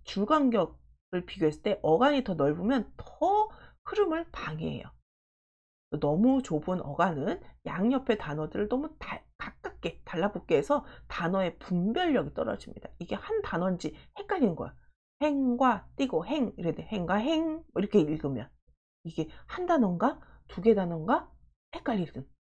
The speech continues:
분별력이 떨어질 수 있습니다. 자, 옆으로 넘어가면,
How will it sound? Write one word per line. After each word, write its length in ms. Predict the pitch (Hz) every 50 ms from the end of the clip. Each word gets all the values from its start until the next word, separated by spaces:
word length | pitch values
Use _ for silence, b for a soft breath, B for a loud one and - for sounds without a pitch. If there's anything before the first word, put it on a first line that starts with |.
| _ -
분별력이 680 | - 190 185 185 208 214 294 320 330 285 190 147 - -
떨어질 320 | - 220 220 214 196 170 143
수 140 | - - -
있습니다. 500 | - - - 107 90 - - - - - _ _ _ _ _ _ _ _ _ b b b b b _ -
자, 80 | - -
옆으로 300 | 147 - - - 254 180
넘어가면, 840 | 143 135 165 196 226 226 170 131 123 98 101 139 220 339 403